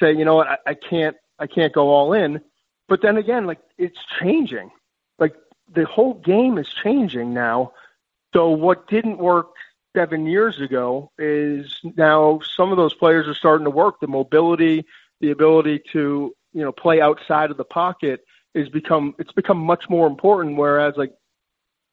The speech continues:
with Drew Brees, Peyton Manning, uh, Tom Brady, uh,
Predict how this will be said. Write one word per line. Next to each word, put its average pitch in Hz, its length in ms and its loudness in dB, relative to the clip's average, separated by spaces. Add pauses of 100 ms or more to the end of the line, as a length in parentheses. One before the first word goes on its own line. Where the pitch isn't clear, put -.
(160)
with 170 280 2
Drew 190 200 0
Brees, 160 340 0
Peyton 170 300 2
Manning, 139 500 -2 (100)
uh, 143 100 -14
Tom 175 280 0
Brady, 147 560 0
uh, 131 60 -12